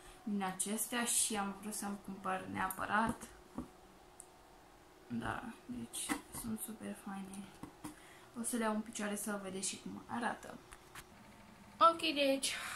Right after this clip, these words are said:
așa arată. Sper că se vede. Eu mi-am strâns puțin cam mult aici. Cred că trebuia să-mi iau mărimea treizeci și opt.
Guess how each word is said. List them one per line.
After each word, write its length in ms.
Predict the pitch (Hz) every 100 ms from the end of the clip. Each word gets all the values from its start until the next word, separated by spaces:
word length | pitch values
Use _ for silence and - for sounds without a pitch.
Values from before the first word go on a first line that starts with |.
| - 277 262
așa 260 | - 277 269
arată. 680 | 247 262 269 - 285 - - - - - - - - - - - - - - -
Sper 220 | 277 269
că 140 | - 254 - -
se 120 | - 233
vede. 380 | 233 247 247 - - - - - - - - - - -
Eu 100 | 247 233
mi-am 160 | 220 240
strâns 400 | - 233 240 -
puțin 340 | - 240 240
cam 140 | 247 226 233
mult 180 | 240 - - -
aici. 400 | 220 - - 247 240 - - - - - 269 254 -
Cred 180 | - 277
că 60 | 320
trebuia 300 | 320 269 277
să-mi 220 | - 285
iau 80 | 277
mărimea 380 | 269 247 240 247
treizeci 440 | 247 226 220 233
și 180 | - 233 214
opt. 460 | 196 - - -